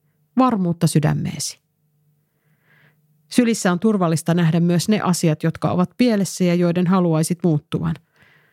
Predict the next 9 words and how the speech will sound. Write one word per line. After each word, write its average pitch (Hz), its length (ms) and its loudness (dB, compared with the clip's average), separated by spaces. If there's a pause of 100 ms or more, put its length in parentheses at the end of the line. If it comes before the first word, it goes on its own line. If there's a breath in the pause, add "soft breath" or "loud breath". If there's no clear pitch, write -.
(800 soft breath)
Saat 214 260 0
pyytää 202 340 0
anteeksi 165 520 0
turvallisin 156 560 2
mielin. 151 400 0 (1800)
Sinun 214 300 2
häpeäsi 180 540 0
puhalletaan 160 600 0
pois. 151 480 -4